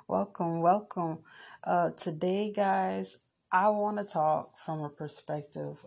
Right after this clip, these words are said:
of arrested development. Um, I'm gonna give you a background to that story first before we go into detail. So I was just, like,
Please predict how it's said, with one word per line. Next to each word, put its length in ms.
of 580
arrested 800
development. 680
Um, 480
I'm 80
gonna 120
give 140
you 140
a 20
background 640
to 100
that 320
story 380
first 480
before 280
we 120
go 180
into 160
detail. 640
So 420
I 160
was 340
just, 280
like, 280